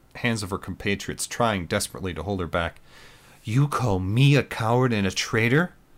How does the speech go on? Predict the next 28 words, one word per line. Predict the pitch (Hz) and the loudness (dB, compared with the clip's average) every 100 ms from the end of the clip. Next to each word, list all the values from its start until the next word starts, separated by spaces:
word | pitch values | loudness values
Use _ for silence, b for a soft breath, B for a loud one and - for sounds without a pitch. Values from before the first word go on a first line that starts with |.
| B B B B 196 | B B B B -2
Who | - 208 | 4 6
did | 156 120 | 6 6
I | 131 143 | 6 6
have | 113 - - | 4 -4 -12
to | |
cover | - - 135 101 | -4 2 2 0
for | - 98 87 | -2 0 0
at | 80 | -2
Three | 107 117 | -2 0
Roads | 101 87 82 - | 0 -2 -4 -6
when | 92 | -8
he | 82 - 160 147 | -6 2 4 4
cowered | - 120 98 95 92 | 2 4 4 2 0
in | 92 90 | -2 -6
fear? | - 143 131 95 73 B B B B 156 - | 2 4 4 2 -6 B B B B -8 -2
I | 180 | 0
protected | 196 139 143 131 - 110 | 2 0 0 -4 -2 -2
your | 104 | 2
reputation | 98 - 101 113 98 - 95 | 2 0 -4 -2 -2 -4 -4
that | 90 90 | -4 -4
day, | - 101 | -2 0
but | 147 143 | 2 4
no | 156 | 6
longer. | 135 127 135 113 85 73 B B B B | 8 8 6 4 -2 -6 B B B B
You | 120 143 | 0 2
patak," | - - - 127 - - - b b b b | 0 -6 2 2 2 -2 -16 b b b b
she | - 98 | -4 -2
spat. | - - 85 - | -2 -4 -6 -8